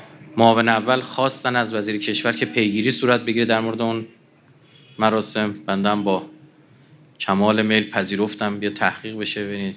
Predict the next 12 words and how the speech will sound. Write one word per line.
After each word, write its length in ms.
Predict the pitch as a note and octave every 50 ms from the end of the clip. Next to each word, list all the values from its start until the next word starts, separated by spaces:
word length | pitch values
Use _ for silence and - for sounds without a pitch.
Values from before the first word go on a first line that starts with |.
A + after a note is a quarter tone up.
| - - - _ - - _
مقصر 400 | G2+ F#2+ F#2+ F#2 - - - C3+
که 240 | - - - D#3+ D3+
خودشون 600 | - - - E3+ E3+ E3 - - D#3+ D#3 D3+ D#3 - - - - - - - - _ - - - - - - - _ _ - - - - - - - - - - - - - -
کشیدن 380 | - A2+ G#2+ A#2+ A2 A#2 A2+ G#2+
عقب. 240 | G2 F#2 F#2 F2 - - - - _ _ _ - _ - - - _ - _ _ - - - _ _ - - _ - _ - - _ - - _ _ _ - - -
و 100 | A#2+ A#2
جالب 380 | A#2 A2+ B2 A#2+ A#2 C3 C3+ C#3
این 160 | C#3 C#3 C#3
بود 180 | C3+ C#3 C3+ -
که 280 | - C#3 C3 C3 B2+ B2+ - - -
حتی، 300 | B2+ B2+ - - - C3
اه، 240 | B2+ B2+ B2 -